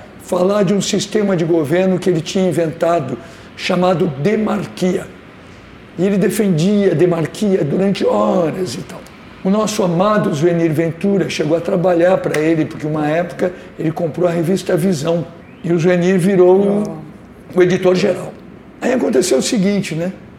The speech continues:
O senhor Henri Maxud me convidava pra dar entrevistas,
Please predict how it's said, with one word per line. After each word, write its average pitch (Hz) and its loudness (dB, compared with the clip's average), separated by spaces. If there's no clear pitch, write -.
O - -12
senhor 202 0
Henri 185 2
Maxud 170 -2
me 196 0
convidava 180 -2
pra 156 -8
dar 170 -2
entrevistas, 160 -4